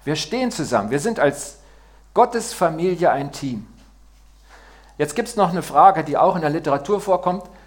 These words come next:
Wer hat denn geleitet bei den beiden? Einfach, weil auffällig ist,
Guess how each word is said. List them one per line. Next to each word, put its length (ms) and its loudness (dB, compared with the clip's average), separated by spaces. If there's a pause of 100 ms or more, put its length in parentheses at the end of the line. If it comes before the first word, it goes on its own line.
(220)
Wer 100 -2
hat 140 -2
denn 120 -4
geleitet 480 0
bei 120 -8
den 180 -10
beiden? 300 -10 (1800)
Einfach, 340 2
weil 160 4
auffällig 600 0
ist, 320 -4